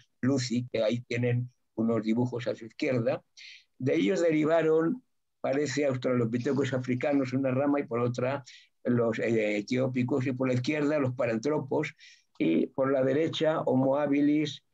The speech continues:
y Homo rudolfensis. Fíjense que en esa época de dos millones de años, eh, coexistieron cinco especies, cuatro o cinco de, pues se solaparon, algunos hábiles con el gaste, etcétera, ¿no? Eh, de especies de homínidos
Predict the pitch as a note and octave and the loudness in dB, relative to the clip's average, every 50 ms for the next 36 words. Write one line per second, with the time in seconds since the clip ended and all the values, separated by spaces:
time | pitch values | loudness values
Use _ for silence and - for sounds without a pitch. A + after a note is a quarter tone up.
0 | _ _ - C3 B2+ B2+ B2+ B2+ B2+ C3 C3+ C3 C3 B2 B2 C#3 C#3+ C3+ B2+ B2 | _ _ -2 0 2 2 2 2 2 2 0 0 0 -2 -2 -2 -2 -2 -2 -2
1 | C#3 C#3+ C3+ B2+ - - - _ - F3 E3 F3+ E3+ D#3+ - E3+ E3 - D#3+ C#3 | -2 -2 -2 -4 -8 -18 -8 _ -2 -2 0 0 0 0 0 0 0 2 2 2
2 | D3 D3 C3 D#3 D3+ D3+ - - - C3 D3 C#3 B2+ C3 C3 C3 C#3+ C#3+ C3+ C#3 | 2 2 2 0 0 0 -2 -2 -2 -2 0 2 2 4 4 4 4 4 4 4
3 | C#3+ B2+ B2+ C3 C3 B2+ B2+ B2 A#2 A#2+ B2 C3 C#3 C3 B2+ B2+ C3 C3+ C3+ - | 6 4 4 4 4 4 4 2 2 2 0 2 2 4 4 4 4 2 -2 -4
4 | - _ _ _ _ _ _ _ _ _ - - C#3+ C3 B2+ C3 C#3 C3 - C3 | -10 _ _ _ _ _ _ _ _ _ -4 -2 -2 0 0 0 -2 -2 -2 -2
5 | C3+ B2+ B2+ D#3+ E3 E3+ D#3+ D#3+ E3 F3+ F2+ - - - _ - - - E3+ E3+ | -2 -2 -2 -2 0 0 2 2 2 0 0 -2 -6 -10 _ -12 -4 -2 0 0
6 | F#3 F3 D3 - D3 D3+ D#3 - - - C3 B2 - - - D#3 C#3+ B2 - C3+ | 0 0 -2 -2 0 0 0 -2 -2 -4 -4 -6 -4 -2 -2 0 0 0 0 0
7 | C3+ B2+ - - C#3+ D3+ C#3+ C3 - C#3 B2 B2 - C#3+ C#3 B2+ B2+ B2+ A#2+ A#2 | -2 -2 -2 -2 0 0 0 0 0 -2 -2 0 0 -2 -2 0 0 0 0 0
8 | A#2 A#2 A2 - _ _ _ _ _ - A2+ A2 - A2+ A2 - A2 A2 G#2+ - | 0 -2 -4 -6 _ _ _ _ _ -4 -2 -2 -4 -6 -6 -4 -2 -2 -2 -2
9 | - C#3 C3 B2+ B2 B2 B2 A#2 A#2+ B2 B2+ B2 A#2+ B2+ C3 B2+ B2+ B2+ A#2+ A#2+ | -2 0 0 2 2 2 2 2 2 2 2 2 2 2 2 2 2 0 0 -2
10 | - - A#2+ A#2 A2+ A#2 A#2+ C3 B2+ B2 - B2 A#2+ A#2+ - C3+ B2+ B2+ C3 B2+ | -4 -4 -4 -4 -4 -2 -2 -4 -4 -6 -8 -10 -10 -6 -6 -6 -4 -2 -2 -2
11 | B2+ B2 B2+ D3 E3 - _ _ - - - _ _ _ _ _ - D3+ C#3+ C3+ | 0 0 0 -2 -2 -4 _ _ -20 -20 -20 _ _ _ _ _ -2 0 0 2
12 | C3 B2 B2 A#2+ A#2+ A#2+ - - - - C#3 D3 C#3 B2 - D#3+ D#3 D#3+ F3 D#3+ | 2 2 2 2 0 -2 -4 -8 -6 -4 -2 -2 0 0 -2 -2 0 0 2 2
13 | C#3+ C#3+ C#3+ C3 B2+ D3 D#3+ D#3+ D#3 C#3+ C3 B2+ B2+ C#3 D3 E3 E3+ - - | 2 4 4 4 4 4 4 4 2 2 2 2 2 2 0 0 -2 -4 -8